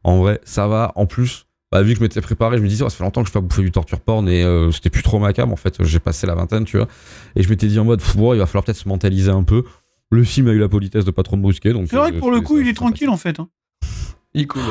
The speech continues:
Speaker 1: Ah, c'est, mais c'est, c'est ultra
Speaker 2: Une scène d'arrachage
Speaker 1: Et
Speaker 2: de doigts, tu vois, éventuellement, euh, pff, et encore, euh,
Speaker 1: Bah,
Speaker 2: la
Speaker 1: il y a
Speaker 2: petite
Speaker 1: peut-être
Speaker 2: langue au
Speaker 1: le
Speaker 2: début,
Speaker 1: début
Speaker 2: tu vois.
Speaker 1: où
Speaker 3: Et encore,
Speaker 1: il y a
Speaker 3: ils
Speaker 1: la
Speaker 3: ont
Speaker 1: langue au
Speaker 3: coupé,
Speaker 1: début,
Speaker 3: ils
Speaker 1: surtout,
Speaker 3: ont
Speaker 1: c'est
Speaker 3: coupé une scène, hein, pour éviter des, euh, rated R. Dans le
Speaker 2: En
Speaker 3: sens
Speaker 2: plus,
Speaker 3: où
Speaker 2: en plus,
Speaker 3: ils
Speaker 2: tu veux
Speaker 3: ont
Speaker 2: faire
Speaker 3: des
Speaker 2: saut et
Speaker 3: mecs
Speaker 2: tu
Speaker 3: qui
Speaker 2: veux
Speaker 3: peuvent
Speaker 2: pas être
Speaker 3: défoncer.
Speaker 2: rétidard.
Speaker 3: Ouais.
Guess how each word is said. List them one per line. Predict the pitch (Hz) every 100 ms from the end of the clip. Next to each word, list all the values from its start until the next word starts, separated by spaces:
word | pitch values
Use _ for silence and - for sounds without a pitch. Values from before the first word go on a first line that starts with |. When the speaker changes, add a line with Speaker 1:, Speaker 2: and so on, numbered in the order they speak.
| 104
Speaker 1:
Ah, | 180
c'est, | - 90
mais | 90
c'est, | - - 95 92 90
c'est | - -
ultra | 170 160 - 151 160
Speaker 2:
Une | 269
scène | 247 294 269
d'arrachage | 240 208 190 196 180
Speaker 1:
Et |
Speaker 2:
de | 196
doigts, | 196 226
tu | 214
vois, | 175 175
éventuellement, | 156 147 160 151 151 165 202 151 131
euh, | 127
pff, | 117 95 -
et |
encore, | 131 120 - 127 131 104 55 57 - _ -
euh, | 113 92
Speaker 1:
Bah, | 123 139
Speaker 2:
la |
Speaker 1:
il |
y | 147
a |
Speaker 2:
petite | 202
Speaker 1:
peut-être | 151 220
Speaker 2:
langue | 226 214
au |
Speaker 1:
le | 190
Speaker 2:
début, | 190 170 202
Speaker 1:
début | 175
Speaker 2:
tu |
vois. | 123 127
Speaker 1:
où | 123 _ _ _ _ _ _ _ -
Speaker 3:
Et | 143
encore, | 151 208
Speaker 1:
il |
y | 160
a |
Speaker 3:
ils |
Speaker 1:
la | 156
Speaker 3:
ont |
Speaker 1:
langue | 180
au | 165
Speaker 3:
coupé, |
Speaker 1:
début, | 202 196
Speaker 3:
ils |
Speaker 1:
surtout, | - 180
Speaker 3:
ont |
Speaker 1:
c'est | 165 -
Speaker 3:
coupé | 190
une | 190
scène, | - 190 175
hein, | 156
pour | 147
éviter | 143 139 147
des, | 135
euh, | 92 113 110
rated | 110 117 123 -
R. | 110 98 113 -
Dans | 123
le | 120
Speaker 2:
En |
Speaker 3:
sens | 151 165
Speaker 2:
plus, | 220 220
Speaker 3:
où | 254
Speaker 2:
en | 208
plus, | 269 277
Speaker 3:
ils |
Speaker 2:
tu | - 240
veux |
Speaker 3:
ont | 214
Speaker 2:
faire | 226 208
Speaker 3:
des | 165
Speaker 2:
saut | 269
et |
Speaker 3:
mecs | 220
Speaker 2:
tu | 214
Speaker 3:
qui |
Speaker 2:
veux | 196
Speaker 3:
peuvent | 233
Speaker 2:
pas | 220
être | -
Speaker 3:
défoncer. | 208 214
Speaker 2:
rétidard. | 226 220 139
Speaker 3:
Ouais. | 117